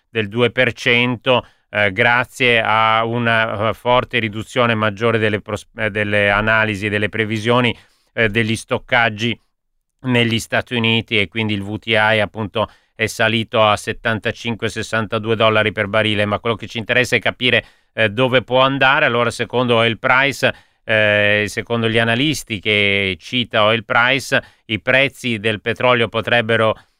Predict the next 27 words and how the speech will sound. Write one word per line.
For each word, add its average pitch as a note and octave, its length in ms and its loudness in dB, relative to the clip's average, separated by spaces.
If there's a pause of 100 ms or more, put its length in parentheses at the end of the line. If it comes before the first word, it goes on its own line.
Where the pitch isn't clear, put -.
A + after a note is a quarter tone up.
(100)
ritornare B2+ 800 2
intorno A2+ 480 -2
ai A2 180 -2
cento C3 460 -2
dollari A#2+ 340 2
al A#2+ 120 0
barile, C3 360 0
ma A2+ 160 0
qui B2+ 260 -2
la A2 160 2
discussione A2 680 -2
è G#2 40 4
abbastanza G#2+ 720 -2
accesa, A2 640 -2 (400)
ehm, G2+ 1000 0
tra G#2 380 0
le, G#2 280 0
i A2 240 -4
vari, A2+ 500 0 (280)
eh, G2+ 760 2
le G2+ 120 0
varie A2 200 2
società A2+ 460 -4
finanziarie A2 800 0
che G2 120 -8
si - 140 -8
occupano, A2 540 0